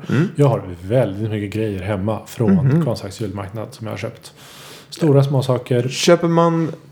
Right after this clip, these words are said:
Speaker 1: konst bara? Eller, det här låter ju som en efterbliven fråga. Men är det bara konst <laughs> eller är det
Speaker 2: Från en efterbliven person.
Speaker 1: Ja. Eller är det,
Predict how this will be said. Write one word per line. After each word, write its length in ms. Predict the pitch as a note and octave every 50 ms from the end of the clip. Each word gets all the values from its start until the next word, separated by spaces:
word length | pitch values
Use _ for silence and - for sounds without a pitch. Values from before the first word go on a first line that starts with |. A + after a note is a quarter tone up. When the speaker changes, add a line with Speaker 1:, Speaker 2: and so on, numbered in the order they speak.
| - -
Speaker 1:
konst 800 | - - G#3 A3 G#3+ D3+ D#3 F#3+ G#3 G#3 G3+ - - - - - -
bara? 440 | - B2 B2+ A#2 G#2 G2+ A2 C#3 E3+ F3+ - - -
Eller, 400 | - B2+ B2 B2 B2 C3 C3+ C3+ -
det 60 | D3+
här 60 | D3
låter 220 | C#3+ C#3 C#3 C#3 -
ju 40 | G2
som 180 | - - G2+
en 140 | G2+ - - - -
efterbliven 560 | - B2 - - - A2 A#2 B2 B2 A2+ G#2+
fråga. 240 | A2 G2 G2 D#2+ D2
Men 200 | C#3+ C#3 C#3 C#3
är 100 | C#3 C#3+
det 60 | C#3 C3
bara 180 | C3 C3 C3+
konst 540 | C3+ C3+ - F3 E3+ F3+ G3 G3 G#3 - -
<laughs> 60 | -
eller 220 | - C3+ C3 B2 B2
är 180 | B2 B2+ B2
det 400 | A#2+ B2 A#2+ A#2+ A#2 A2+ A2 - -
Speaker 2:
Från 140 | A2+ A2
en 60 | B2 C#3 C3+
efterbliven 480 | C3+ C3 - - A2 A#2+ A2+ G#2+ G2
person. 340 | F#2 A2+ G2+ - G#2+ F#2+ F#2+ A#2 - - - -
Speaker 1:
Ja. 340 | G#3 A#2 A#2 G#2+ E2 - - - - - - -
Eller 300 | - C3 C3+ C3 C3+ B2+
är 200 | B2+ B2+ A#2+ A#2+
det, 460 | A2+ G#2+ A2 A2+ G#2+ G#2+ G#2 G2+ -